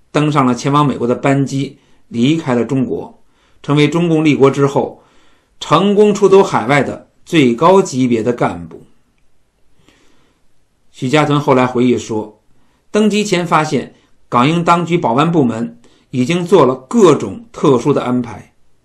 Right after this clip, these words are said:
这说明美英双方已经提前协调好了，以确保他安全地离开香港。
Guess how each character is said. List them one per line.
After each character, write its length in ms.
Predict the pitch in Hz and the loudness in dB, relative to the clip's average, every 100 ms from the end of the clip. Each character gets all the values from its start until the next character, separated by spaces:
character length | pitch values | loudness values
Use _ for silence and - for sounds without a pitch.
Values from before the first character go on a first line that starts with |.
| _ _ _ - | _ _ _ -2
这 140 | 143 | 0
说 160 | 160 147 | 2 2
明 340 | 113 120 - _ _ | 0 -2 -8 _ _
美 180 | 131 117 | -2 0
英 160 | 147 160 | 0 0
双 260 | 185 180 | -2 0
方 380 | 175 180 180 - _ | 2 0 0 -12 _
已 200 | 120 104 | -6 -4
经 200 | 147 170 | -4 -4
提 180 | - 156 | -6 -4
前 220 | 135 143 | -2 -2
协 220 | 143 131 | 0 0
调 160 | 139 151 | 0 -2
好 320 | - - - | -4 -10 -14
了， 180 | - - _ _ _ _ | -20 -20 _ _ _ _
以 200 | 127 131 | -2 0
确 260 | 131 240 185 | 0 0 2
保 180 | 104 101 | 0 -4
他 340 | 120 123 - _ _ | -4 -4 -6 _ _
安 320 | 175 196 190 | -2 0 0
全 260 | 185 107 117 | -4 -6 -6
地 240 | - - - | -8 -12 -4
离 200 | 123 135 | -2 -2
开 240 | 135 120 | -2 -6
香 260 | 117 113 107 | -4 -6 -8
港。 260 | - - | -14 -20